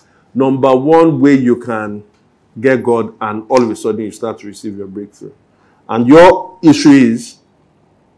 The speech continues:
yeah, it just doesn't seem to make sense to, wh-, when, when,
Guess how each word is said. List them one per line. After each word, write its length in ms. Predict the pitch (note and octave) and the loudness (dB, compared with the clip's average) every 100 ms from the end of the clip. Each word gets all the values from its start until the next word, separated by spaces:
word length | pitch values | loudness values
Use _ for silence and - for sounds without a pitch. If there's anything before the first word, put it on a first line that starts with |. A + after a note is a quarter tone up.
| _ _ _ _ _ _ _ _ _ - | _ _ _ _ _ _ _ _ _ -2
yeah, 140 | C#3 | 0
it 260 | C3+ C3+ A#2+ | 2 0 2
just 260 | D#3 - | 2 2
doesn't 360 | - C#3 B2+ C3 | 0 0 2 -2
seem 180 | B2+ A#2+ | -2 -4
to 80 | A#2 | -4
make 220 | A2+ A#2 | -6 -6
sense 540 | - G#2 F#2+ F#2 _ _ _ _ _ _ _ _ - | -8 -12 -12 -16 _ _ _ _ _ _ _ _ -14
to, 560 | B2 A2+ G2+ F#2+ F#2+ _ - | -8 -8 -8 -12 -16 _ -12
wh-, 220 | A2 - | -10 -6
when, 320 | A#2 A#2 A2+ - | -6 -6 -10 -10
when, 480 | A#2 A#2 A2 G#2+ | -6 -6 -8 -12